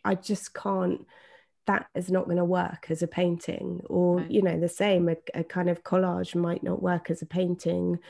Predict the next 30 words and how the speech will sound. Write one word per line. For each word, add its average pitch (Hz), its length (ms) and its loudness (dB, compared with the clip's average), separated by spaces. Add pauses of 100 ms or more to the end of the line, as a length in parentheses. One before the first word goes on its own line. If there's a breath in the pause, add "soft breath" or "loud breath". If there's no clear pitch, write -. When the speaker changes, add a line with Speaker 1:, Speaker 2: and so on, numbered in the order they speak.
(320 loud breath)
Speaker 1:
or 180 240 6
a 170 60 4
painting 175 600 0
might 180 220 -2
not 190 180 -2
work 180 320 -2
as 175 120 -4
a 175 100 2
draw-, 180 220 0 (100)
you 196 140 4
know, 170 160 4
the 180 120 2
sort 190 220 0
of, 180 180 0 (560 loud breath)
n-, 190 140 0 (340)
you 202 260 2
have 208 260 2
so 233 200 4
many 208 200 6
ideas 180 600 4
and 180 220 4
you 185 60 6
want 185 340 2
to - 120 0
get 190 200 -2
them 185 160 4
down 185 460 2
in 180 160 2
some 175 280 2
ways, 196 640 -2